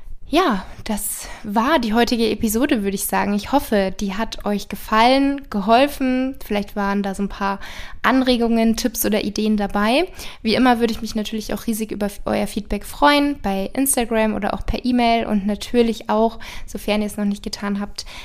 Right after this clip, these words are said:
dass ihr mir eine Bewertung hinterlasst. Bei Spotify geht das jetzt, glaub ich, auch. Ich bin mir nicht ganz sicher. Oder eben bei Apple Podcasts. Ähm, geht ganz fix und ich würde mich aber riesig darüber freuen. Und jetzt wünsche ich euch noch einen ganz, ganz schönen Montag.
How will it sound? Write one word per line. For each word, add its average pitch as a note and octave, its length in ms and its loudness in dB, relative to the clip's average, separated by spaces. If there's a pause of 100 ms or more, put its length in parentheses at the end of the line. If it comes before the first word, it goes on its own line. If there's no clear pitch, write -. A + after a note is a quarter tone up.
(140)
dass G3+ 240 -4
ihr G3+ 140 -2
mir G3 160 -2
eine G3+ 120 -2
Bewertung B3+ 440 2
hinterlasst. A3+ 800 0
Bei G#3+ 220 0
Spotify A3+ 640 -2
geht B3 140 -4
das A3+ 140 -6
jetzt, - 240 -8
glaub G#3+ 280 -2
ich, - 200 -4 (120)
auch. B3+ 380 0
Ich - 80 -14
bin A3 140 0
mir A3 60 2
nicht G#3 140 -4
ganz G#3 180 -4
sicher. D4 240 -2 (320)
Oder G3+ 200 -2
eben G3 160 -2
bei G#3 140 2
Apple - 180 -2
Podcasts. C4 800 0 (480)
Ähm, A3 640 4
geht - 180 -2
ganz D4 240 2
fix - 400 0
und A3+ 220 -2
ich - 180 -6
würde A3+ 160 -4
mich A3+ 160 -2
aber G#3+ 120 -2
riesig A3+ 300 -4
darüber G#3 320 -4
freuen. D4+ 400 4 (400)
Und G#3 140 2
jetzt G#3+ 180 -2
wünsche A3+ 220 -2
ich - 160 -6
euch G#3 180 -4
noch G#3 220 -6
einen G3+ 640 -4
ganz, A#3+ 380 -2
ganz C4 260 -4
schönen G#3+ 280 0
Montag. A#3 640 2